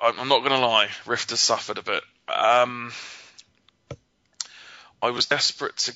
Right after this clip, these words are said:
before, everything sort of happened really quickly. There's a, there's a world event going on in Sky, in Rift at the moment,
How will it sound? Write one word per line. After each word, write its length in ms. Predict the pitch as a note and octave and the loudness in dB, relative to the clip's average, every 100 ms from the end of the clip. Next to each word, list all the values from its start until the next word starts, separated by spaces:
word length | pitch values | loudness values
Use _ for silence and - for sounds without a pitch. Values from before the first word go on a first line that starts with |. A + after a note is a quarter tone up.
| - | -10
before, 580 | A#2+ - C#3+ B2 A#2 - _ _ - E2+ F2+ - - | -10 -8 -6 -4 -4 -6 _ _ -12 -10 -10 -8 -6
everything 400 | D3 D3 D3+ B2+ | -4 -4 -8 -6
sort 180 | - F2 | -4 -4
of 60 | |
happened 300 | B2 A#2 A#2 | -8 -8 -8
really 200 | A#2+ A#2 | -6 -8
quickly. 640 | A2+ A2+ - - G2 G2 - - - - _ | -8 -8 -8 -10 -18 -18 -20 -20 -20 -20 _
There's 160 | G#2 A#2 | -6 -6
a, 100 | A2 | -8
there's 140 | - A#2 | -12 -12
a 60 | |
world 360 | A2 B2+ B2 A#2+ | -8 -4 -4 -4
event 320 | A2 A2+ G2 | -6 -6 -6
going 220 | - G2 | -10 -10
on 100 | F#2+ | -10
in 140 | G2 F#2 | -12 -6
Sky, 300 | - G#2 G#2 | -6 -4 -8
in 280 | A2 G#2+ G#2 G2+ - | -10 -12 -12 -8 -8
Rift 240 | A2+ G#2 - | -10 -12 -12
at 80 | - | -14
the 60 | |
moment, 380 | G#2 F#2 F2+ F2+ | -14 -14 -16 -20